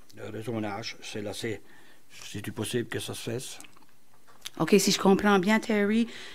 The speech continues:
Speaker 2: tu demandes que la, l'item dix C soit monté à dix A en raison de respect pour aller,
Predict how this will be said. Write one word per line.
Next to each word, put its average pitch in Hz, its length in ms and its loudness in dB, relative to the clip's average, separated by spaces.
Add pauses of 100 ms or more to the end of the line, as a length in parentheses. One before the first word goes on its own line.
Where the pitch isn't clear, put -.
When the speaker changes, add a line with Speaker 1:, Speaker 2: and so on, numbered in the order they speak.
(100)
Speaker 2:
tu - 160 -2
demandes 208 480 8
que 190 380 6
la, 175 480 2
l'item 202 480 4
dix - 500 0 (160)
C - 480 4 (580)
soit 202 240 4
monté 202 440 4
à 175 120 4
dix 180 340 0
A 165 160 4 (220)
en 170 100 8
raison 175 500 6
de 175 320 6 (360)
respect 180 420 2
pour 180 300 0
aller, 180 360 2